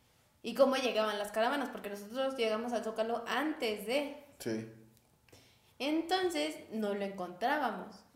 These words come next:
Speaker 2: Y yo sin
Speaker 1: Y
Speaker 2: teléfono,
Speaker 1: fue como
Speaker 2: como les explico.
Speaker 1: y era una locura, o sea, había, había, qué padre, había muchísima gente.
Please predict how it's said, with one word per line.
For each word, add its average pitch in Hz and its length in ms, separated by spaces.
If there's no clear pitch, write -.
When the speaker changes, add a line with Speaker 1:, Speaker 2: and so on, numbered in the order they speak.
Speaker 2:
Y 226 320
yo 220 120
sin 226 160
Speaker 1:
Y 220 60
Speaker 2:
teléfono, 220 420
Speaker 1:
fue 233 180
como 262 220
Speaker 2:
como 208 400
les 190 100
explico. - 340
Speaker 1:
y 214 40
era 233 120
una 214 140
locura, 240 520
o - 20
sea, 175 140
había, 196 240
había, 190 140
qué 233 360
padre, 262 480
había 214 240
muchísima 240 540
gente. 320 300